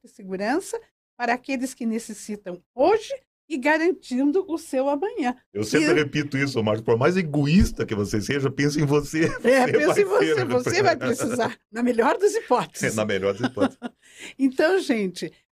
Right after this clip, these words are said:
Speaker 1: ah, eu, eu, eu deixo o Ricardo se despedir aqui e dar os seus contatos, Ricardo.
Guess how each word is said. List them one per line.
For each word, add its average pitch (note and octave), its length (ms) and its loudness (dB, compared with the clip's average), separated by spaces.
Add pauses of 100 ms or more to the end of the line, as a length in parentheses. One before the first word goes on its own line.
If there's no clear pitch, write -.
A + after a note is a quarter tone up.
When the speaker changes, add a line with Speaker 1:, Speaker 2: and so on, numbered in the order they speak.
Speaker 1:
ah, G#3 400 0
eu, G#3+ 200 2
eu, A3 240 -2
eu G3+ 100 -2
deixo A3 320 -2
o G#3 40 0
Ricardo G3+ 420 -2
se - 140 -8
despedir F3 600 -6
aqui B3+ 400 0
e B3+ 60 -4
dar A#3 260 0
os A#3+ 100 -8
seus A#3 180 -2
contatos, A#3 600 -4
Ricardo. D#3 320 -20